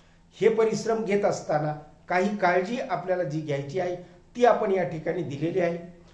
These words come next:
त्याची सुरुवात कशा पद्धतीची करायची, याबाबतची माहिती आपण या ठिकाणी घेतलेली आहे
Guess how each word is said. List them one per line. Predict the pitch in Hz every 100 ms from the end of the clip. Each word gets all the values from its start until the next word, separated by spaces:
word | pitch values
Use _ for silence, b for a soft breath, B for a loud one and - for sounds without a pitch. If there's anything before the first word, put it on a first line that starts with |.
| b b -
त्याची | 170 208
सुरुवात | 196 190 240 254 254
कशा | 202 208
पद्धतीची | 220 196 202 208 190
करायची, | 185 165 151 175 185 185 - _
याबाबतची | - 180 208 214 208 208 185
माहिती | 175 160 156 156
आपण | 135 131 127
या | 131
ठिकाणी | 143 170 180 185
घेतलेली | 190 180 - 175 170
आहे | 165